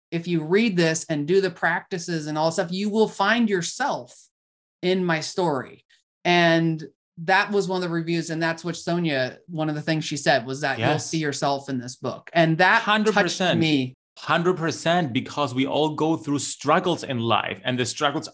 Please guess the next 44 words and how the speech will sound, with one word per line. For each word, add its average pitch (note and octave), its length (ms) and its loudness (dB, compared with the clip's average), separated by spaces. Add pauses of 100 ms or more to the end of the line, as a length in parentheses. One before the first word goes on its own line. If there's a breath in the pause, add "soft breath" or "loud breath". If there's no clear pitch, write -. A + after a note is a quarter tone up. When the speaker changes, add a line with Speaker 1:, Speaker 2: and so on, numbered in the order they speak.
Speaker 2:
have C#3 160 -2
similar C3 440 -2
themes. B2+ 400 -2
The B2 80 0
details A#2 760 -2 (280 loud breath)
and B2+ 120 -2
the A#2+ 100 0
context D3 540 -2
may A#2+ 140 0
be A2+ 80 0
different, C3 480 -4
but A2+ 220 -2
the G#2+ 100 -6 (160)
themes D3 420 -2
are A2+ 240 4
the G#2 120 -4
same. F3 400 -4 (240 loud breath)
Like, C#3+ 220 2
Speaker 1:
Right. F3 260 4
Speaker 2:
I, F#3 40 0
my, E3+ 280 2
my F3 240 2
story, D#3 440 -2
my, B2 200 0
my A#2+ 120 -2
first A#2+ 360 -6
book, B2+ 200 -6
Be A#2+ 120 -2
the A2+ 100 0
Guru, C#3+ 300 0
is A#2+ 140 -2
all B2+ 120 -2
about A#2 380 2
my A#2 300 2 (120)
coming A#2 220 -6
out G#2 200 -2
journey. C#3+ 440 0
And, C#3+ 200 0 (520)
like, C#3 180 -2
ninety F3 380 -2
percent C#3+ 460 -4
of B2+ 340 0
my A2+ 680 0 (200)
audience C3+ 520 2